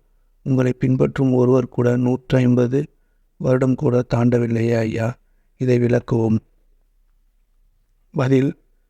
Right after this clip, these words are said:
யார் ஒருவர் மனதை கடந்து அகப்பயணம் செய்து அணையாத அருட்பெரும் ஜோதியை காண்கின்றாரோ அவரே சாகாமல் வாழ முடியும். அந்த ஜோதியே அணையாத விளக்கு. மனதை கடந்தால் மட்டுமே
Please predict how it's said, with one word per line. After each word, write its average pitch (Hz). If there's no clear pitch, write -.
யார் 131
ஒருவர் 131
மனதை 127
கடந்து 117
அகப்பயணம் 123
செய்து 113
அணையாத 127
அருட்பெரும் 127
ஜோதியை 117
காண்கின்றாரோ 113
அவரே 120
சாகாமல் 117
வாழ 113
முடியும். 110
அந்த 123
ஜோதியே 120
அணையாத 120
விளக்கு. 110
மனதை 127
கடந்தால் 127
மட்டுமே 117